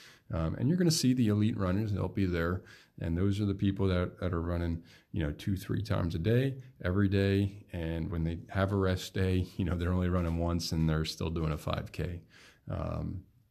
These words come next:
so, you know, really, if you took nothing else away from that, consistency, just going out and running. Now, the next thing is hydration. This is huge. So when people think about hydration, you know, they think of the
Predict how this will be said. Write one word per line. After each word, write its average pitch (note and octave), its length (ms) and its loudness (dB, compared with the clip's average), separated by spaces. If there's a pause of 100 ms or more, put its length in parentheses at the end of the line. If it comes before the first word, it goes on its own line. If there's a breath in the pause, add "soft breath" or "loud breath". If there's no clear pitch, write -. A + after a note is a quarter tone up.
(600)
so, F#2+ 440 0 (440 loud breath)
you G#2+ 120 2
know, F2 260 0 (200)
really, A#2+ 500 6 (280)
if D#2+ 120 -6
you F2+ 60 -2
took G2 200 2
nothing G2+ 320 4
else F#2+ 240 2
away F2+ 160 2
from F2+ 180 0
that, E2+ 300 -2
consistency, F#2 720 -2
just E2 220 -6
going E2 180 0
out D#2+ 220 0
and D#2 80 -6
running. D#2+ 340 -2 (460 loud breath)
Now, G2 160 6
the G2 80 6
next C3 280 4
thing C#3+ 540 2
is G2 400 4
hydration. E2 880 -2 (180)
This G#2+ 360 2
is F#2 640 0
huge. D#2+ 540 -2
So F2 280 0 (260 loud breath)
when F2+ 100 -2
people B2 240 2
think B2 180 2
about A2 220 4
hydration, F#2+ 680 2 (180)
you F#2 100 -2
know, E2+ 140 -2
they F2 100 -2
think F2+ 220 -2
of D#2+ 140 -4
the D#2+ 120 -8